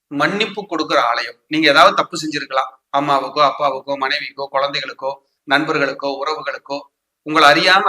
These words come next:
நான் என் லைஃப்ல ஒரு தப்பு பண்ணிட்டேன்னு உங்க மனசுக்குள்ள அது இருக்கும். அந்த தவறுக்கு மன்னிப்பு கொடுக்கக்கூடிய ஆலயமாக கிருபாகு பாரேஸ்வரர் அப்படிங்கிற சாமி, சிவன் தான், அன்னபூரணி அம்பாள் தான். நீங்க அங்க போய் பிரார்த்தனை பண்ணும்போது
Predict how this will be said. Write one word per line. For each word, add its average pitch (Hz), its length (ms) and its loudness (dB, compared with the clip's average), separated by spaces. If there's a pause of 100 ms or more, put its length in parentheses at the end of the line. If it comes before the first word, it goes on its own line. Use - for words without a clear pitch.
(100)
நான் 139 220 -2
என் 135 160 -4
லைஃப்ல 190 300 -2
ஒரு 156 120 -6
தப்பு 143 260 -2
பண்ணிட்டேன்னு 156 460 -6
உங்க 135 140 -12
மனசுக்குள்ள 160 480 -2
அது 131 160 -4
இருக்கும். - 300 -20 (520)
அந்த 165 380 0
தவறுக்கு 156 580 0 (300)
மன்னிப்பு 214 520 -4
கொடுக்கக்கூடிய 156 640 -8
ஆலயமாக 135 640 0 (480)
கிருபாகு 190 680 6 (220)
பாரேஸ்வரர் 147 800 0 (460)
அப்படிங்கிற 135 400 -4
சாமி, 127 380 -4 (100)
சிவன் 156 420 -2
தான், 156 200 2 (460)
அன்னபூரணி 165 500 0
அம்பாள் 139 380 0
தான். 139 180 -6 (460)
நீங்க 147 200 0
அங்க 143 180 0
போய் 190 240 -2
பிரார்த்தனை 160 400 4
பண்ணும்போது 135 420 -8